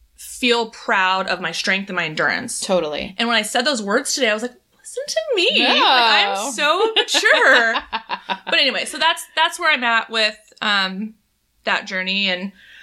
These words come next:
Speaker 1: hopefully I stick with it.
Speaker 2: Yeah.
Speaker 1: And, you know, being vulnerable now, telling all of you,
Speaker 2: <laughs>
Speaker 1: maybe you
Speaker 2: Now
Speaker 1: all
Speaker 2: you
Speaker 1: will
Speaker 2: have
Speaker 1: help
Speaker 2: to.
Speaker 1: me stay accountable.
Speaker 2: <laughs> And if you don't, that's okay.
Speaker 1: It is.
Speaker 2: Yeah.
Speaker 1: Because you can always start over.
Speaker 2: Yeah, you can.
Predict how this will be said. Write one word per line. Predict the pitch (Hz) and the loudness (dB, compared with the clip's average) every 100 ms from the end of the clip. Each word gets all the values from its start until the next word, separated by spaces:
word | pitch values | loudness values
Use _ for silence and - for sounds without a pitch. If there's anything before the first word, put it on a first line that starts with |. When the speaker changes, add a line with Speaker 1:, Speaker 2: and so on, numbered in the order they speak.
| - - | -20 -8
Speaker 1:
hopefully | - 262 - 294 294 302 311 - | -4 -4 -2 0 0 -2 -8 -8
I | 254 | -4
stick | - 277 | -4 -4
with | 202 208 | -2 0
it. | 220 - - | 0 -2 -6
Speaker 2:
Yeah. | 262 403 339 202 | -4 -2 0 0
Speaker 1:
And, | 240 | 2
you | 254 | 2
know, | 214 220 | 0 -4
being | 220 240 240 | -4 -2 0
vulnerable | 226 233 233 | 0 0 0
now, | 240 202 | 2 0
telling | 226 254 233 | 0 0 2
all | 208 214 | 2 0
of | 214 | 0
you, | 185 208 285 - | 0 0 -4 -4
Speaker 2:
<laughs> | 247 | 0
Speaker 1:
maybe | 302 | 2
you | 233 | 4
Speaker 2:
Now | 262 | 4
Speaker 1:
all | 247 254 220 233 | 4 2 0 0
Speaker 2:
you | 262 | 2
Speaker 1:
will | - | 0
Speaker 2:
have | - | 0
Speaker 1:
help | 262 | 0
Speaker 2:
to. | |
Speaker 1:
me | 262 262 - | 2 2 0
stay | 269 269 233 | -4 0 0
accountable. | 220 220 208 208 202 - 185 | 0 0 0 0 -2 -2 -8
Speaker 2:
<laughs> | - _ 294 359 - - - | -14 _ -14 -14 -14 -8 -2
And | 370 | 0
if | 415 | 2
you | 392 | 2
don't, | 403 392 | 2 2
that's | 339 | 0
okay. | 311 262 - - _ _ _ _ | 0 -2 -4 -8 _ _ _ _
Speaker 1:
It | 269 | 0
is. | 302 170 - - | 2 0 -4 -10
Speaker 2:
Yeah. | 180 - - | -8 -8 -8
Speaker 1:
Because | 247 262 | -4 0
you | 262 | 0
can | 262 | 2
always | 285 - | 2 2
start | 247 | 0
over. | 208 - - | -2 -2 -4
Speaker 2:
Yeah, | 320 226 | -2 -2
you | 208 240 | -4 -8
can. | 294 330 156 | -6 -6 -6